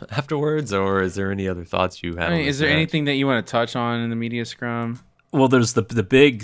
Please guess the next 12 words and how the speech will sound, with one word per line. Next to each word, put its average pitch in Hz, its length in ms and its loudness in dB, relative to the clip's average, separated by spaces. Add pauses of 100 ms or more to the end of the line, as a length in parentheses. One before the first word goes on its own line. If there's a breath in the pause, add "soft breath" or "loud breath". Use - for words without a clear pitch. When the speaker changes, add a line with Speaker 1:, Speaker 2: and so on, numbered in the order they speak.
(120)
Speaker 3:
the 117 80 -2
big 135 180 -4
story 87 600 -4 (100)
out 92 220 -2
of 82 100 -6
it 76 220 -10
<laughs> - 20 -18
was, - 720 -4
um, 92 460 -2 (520 soft breath)
so 123 280 4
weeks 127 520 -2
ago, 95 600 0